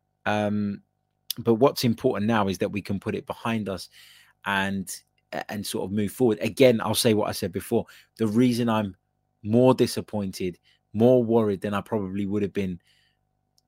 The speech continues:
just about the result in isolation is the fact that we seem to be losing players now at a really key part in the season. And we all knew that the squad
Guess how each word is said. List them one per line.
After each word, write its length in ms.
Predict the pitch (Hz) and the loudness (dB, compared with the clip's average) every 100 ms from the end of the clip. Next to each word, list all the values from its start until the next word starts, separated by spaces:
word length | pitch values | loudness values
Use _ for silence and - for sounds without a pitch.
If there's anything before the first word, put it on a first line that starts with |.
| _ _ - | _ _ -6
just 240 | 110 - | -4 -2
about 260 | 98 107 - | 2 2 2
the 80 | 95 | 0
result 400 | 98 104 104 101 | -2 -2 -2 -4
in 80 | |
isolation 640 | 101 98 - 104 104 - 98 | -8 -8 -6 -6 -6 -6 -4
is 160 | 110 | -4
the 80 | 101 | -4
fact 300 | - 92 - | -6 -8 -8
that 100 | 92 | -10
we 140 | 90 | -10
seem 260 | 87 98 95 | -10 -8 -8
to 80 | 87 | -8
be 160 | 92 | -8
losing 420 | 92 104 101 92 90 | -2 -2 -2 -4 -6
players 400 | 98 90 87 - | -8 -6 -8 -6
now 220 | 85 82 - - - _ | -8 -8 -14 -20 -20 _
at 160 | 98 - | -4 -2
a 40 | |
really 340 | 95 104 92 92 | -2 -4 -4 -6
key 260 | - 98 | -6 -6
part 260 | - 90 82 | -4 -6 -6
in 80 | 90 | -6
the 80 | 85 | -8
season. 380 | - 92 87 | -6 -6 -4
And 100 | 90 | 0
we 140 | 107 120 | 4 6
all 120 | 131 | 6
knew 360 | 113 127 123 98 | 4 4 4 0
that 120 | - | -4
the 80 | 92 | -12
squad 360 | - 101 92 | -6 -4 -4